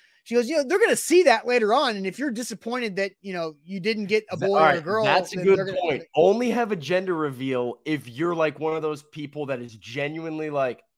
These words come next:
Speaker 2: "I don't care. I'm happy with either one." Because if you've got your hope set on
Speaker 1: <laughs>
Speaker 2: one, I, that would be a little bit of a deflating, like,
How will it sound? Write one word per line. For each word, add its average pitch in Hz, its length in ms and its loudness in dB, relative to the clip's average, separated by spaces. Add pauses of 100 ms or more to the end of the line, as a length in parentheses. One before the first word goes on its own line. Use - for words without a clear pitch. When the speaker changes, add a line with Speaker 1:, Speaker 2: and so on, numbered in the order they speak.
Speaker 2:
"I 151 140 0
don't 151 280 -6
care. 123 400 -10
I'm 101 160 -12
happy 131 380 -10
with 123 180 -10
either 117 320 -6
one." 107 420 -8 (380)
Because 139 240 -8
if 135 160 -10
you've 185 180 -10
got 196 260 -2
your 170 100 -6
hope 160 320 -6
set 139 260 -2
on 120 220 0
Speaker 1:
<laughs> 113 120 -10
Speaker 2:
one, 107 180 -12 (540)
I, 131 320 0
that 151 200 0
would 160 120 -8
be 156 120 -4
a 151 60 -2
little 160 240 -4
bit 151 140 -8
of 135 100 -10
a 139 40 -10
deflating, 135 760 -8
like, 107 220 -10